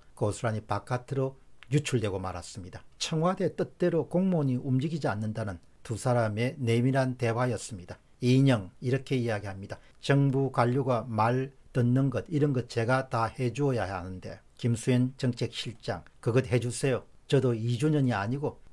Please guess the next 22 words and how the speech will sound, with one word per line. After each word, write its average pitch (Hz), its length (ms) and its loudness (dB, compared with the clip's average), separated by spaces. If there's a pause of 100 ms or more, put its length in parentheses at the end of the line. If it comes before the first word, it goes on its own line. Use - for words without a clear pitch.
마치 143 640 0
사 - 360 0
주년 165 340 -2
같습니다. 98 640 -6
정부가 110 500 -4 (240)
그만큼 123 540 -4 (280)
힘들다는 165 760 -2
이야기죠." 82 420 -16 (160)
아마도 120 600 0 (260)
지금 120 320 0
집권 - 400 0
세력들, 123 540 -2 (100)
그들은 139 420 2 (160)
정권이 165 680 2
끝날 214 560 0
때까지 123 540 -2
누가 165 420 6
책임이 131 400 0
있는지를 107 640 -4
모른 156 480 8
채 127 340 -2
끝나거나 95 640 -6